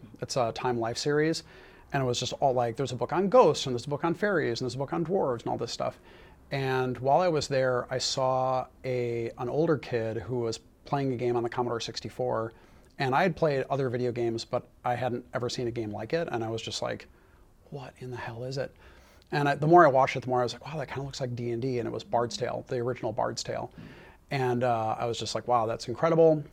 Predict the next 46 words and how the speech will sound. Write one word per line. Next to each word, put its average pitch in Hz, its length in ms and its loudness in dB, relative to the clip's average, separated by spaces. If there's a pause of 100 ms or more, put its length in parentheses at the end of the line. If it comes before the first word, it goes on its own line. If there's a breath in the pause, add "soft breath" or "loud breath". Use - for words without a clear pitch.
And 127 160 -4
so 131 120 2
I, 117 260 0 (180)
uh, 110 160 -4
started 120 300 -2
a 117 40 -4
friendship 120 380 -2
with 117 120 -4
this, - 320 -6
uh, 117 160 -2
older 120 240 -4
kid 117 220 -6
named 110 160 -4
Tony. 117 360 -2 (580 soft breath)
And 139 120 0
then 120 140 0
he 170 160 6
introduced 147 400 2
me 135 160 -4
to - 200 -4
his, 117 800 -2
his 220 200 10
friends. 123 340 0
So 147 80 0
these 147 160 2
were 123 60 2
high 143 140 0
school 113 260 -2
kids. 113 400 -4 (400 loud breath)
And 127 160 0
I 117 80 -2
guess 120 180 0
I 120 60 -2
was 117 140 -4
in 110 120 -4
middle 110 160 -2
school 113 640 -4 (340)
around 120 280 -4
that 120 140 -8
time. 123 440 -6 (720 loud breath)
And, 123 500 0
uh, 113 320 -2
they 143 140 0
let 131 120 -2
me 131 120 -4
play 120 500 0